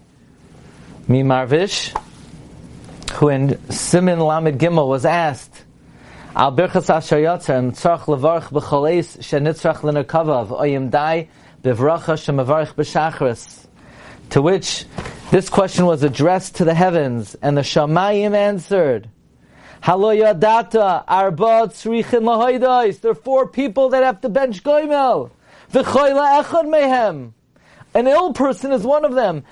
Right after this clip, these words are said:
Ve'ein L'cha Choila Gado Mizeh. There's no greater Choila than someone who's Nitzrach L'Nekavav, like it says in Yeshaya Nun Aleph Yudalid,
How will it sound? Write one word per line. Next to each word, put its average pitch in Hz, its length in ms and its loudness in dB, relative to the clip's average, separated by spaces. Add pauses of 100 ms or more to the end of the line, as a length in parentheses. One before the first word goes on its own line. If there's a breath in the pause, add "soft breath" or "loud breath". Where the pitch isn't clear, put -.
(200 soft breath)
Ve'ein 269 520 2
L'cha 269 560 0
Choila 269 560 2
Gado 254 400 0
Mizeh. 247 760 0 (180 loud breath)
There's 208 220 -2
no 269 240 2
greater 262 400 2
Choila 262 580 0
than 233 160 -6
someone 262 380 -2
who's 240 180 -2
Nitzrach 247 640 -2
L'Nekavav, 240 760 0 (220 loud breath)
like 202 160 0
it 214 100 0
says 233 160 0
in 226 120 0
Yeshaya 226 460 0
Nun 220 140 0
Aleph 220 220 0
Yudalid, 208 560 0